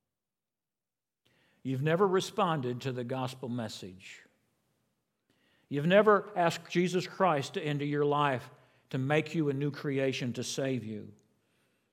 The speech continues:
And I do believe, very similar to what the song that Vicki sang this morning, that the Holy Spirit is speaking to hearts this morning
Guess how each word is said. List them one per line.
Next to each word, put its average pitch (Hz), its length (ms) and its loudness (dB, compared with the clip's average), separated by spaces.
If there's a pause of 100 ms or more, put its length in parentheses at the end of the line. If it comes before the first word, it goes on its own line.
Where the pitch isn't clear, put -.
(720)
And 127 120 2
I 147 120 6
do 175 180 6
believe, 175 420 4
very 151 360 -2
similar 170 360 -2
to 160 80 -2
what 160 300 -4
the 135 100 -6
song 165 340 -4
that 151 140 -4
Vicki 151 300 -2
sang 135 360 -4
this 120 200 -8
morning, 123 300 -2
that 120 160 -4
the 131 100 -4
Holy 151 260 -4
Spirit 139 460 -4
is 127 120 -2
speaking 156 640 -4
to 135 140 -8
hearts 143 640 -4
this - 280 -8
morning 135 500 -4